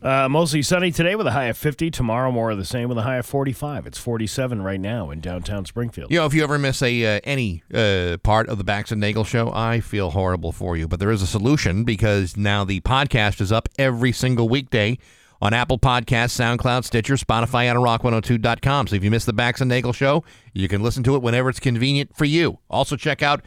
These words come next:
Speaker 2: Baxi's musical po-, uh, podcast this week. My guest, uh, Dirty Walter Kibbe from the band Fishbone, one of the best live bands of all time. This guy rarely, uh, rarely, uh, agrees to an interview, and I was able to get him. Pretty cool conversation. You can hear all of that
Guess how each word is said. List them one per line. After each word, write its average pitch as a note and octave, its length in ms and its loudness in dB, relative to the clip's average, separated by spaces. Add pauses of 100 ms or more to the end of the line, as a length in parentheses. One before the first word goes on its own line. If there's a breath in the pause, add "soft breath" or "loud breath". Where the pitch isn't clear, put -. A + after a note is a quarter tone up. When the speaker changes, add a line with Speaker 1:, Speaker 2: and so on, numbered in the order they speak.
(320 loud breath)
Speaker 2:
Baxi's D3 360 0
musical D#3 360 2
po-, D3+ 80 2
uh, D3 320 2
podcast D#3 480 2
this D3 120 -2
week. D#3+ 200 0
My C#3 140 -2
guest, C#3+ 340 0 (320 soft breath)
uh, B2 140 4
Dirty C#3+ 280 2
Walter C3+ 340 2
Kibbe C3+ 320 0
from A2+ 140 0
the A2 80 0
band A#2 320 0 (160)
Fishbone, A2+ 400 2
one G2 100 0
of - 0 -
the F#2+ 60 0
best B2+ 300 0
live A#2+ 260 2
bands A2+ 320 0
of G2 140 -4
all A2 160 2
time. A#2 320 -2
This A2+ 160 -4
guy G#2+ 140 2
rarely, B2+ 600 2 (500 loud breath)
uh, G#2 500 2
rarely, A#2+ 560 0 (200)
uh, G2+ 280 4
agrees A#2 360 2
to A#2+ 80 4
an A2 60 4
interview, A2 320 4
and G#2 100 2
I G2 40 2
was G2 100 2
able A2+ 220 2
to G2 80 0
get G#2 180 2
him. G2+ 140 -2 (240)
Pretty D3+ 180 2
cool C#3 160 0
conversation. A2 600 0
You F2+ 40 -6
can E2 120 -6
hear G#2+ 240 0
all A2+ 240 2
of F#2+ 60 0
that F2+ 220 0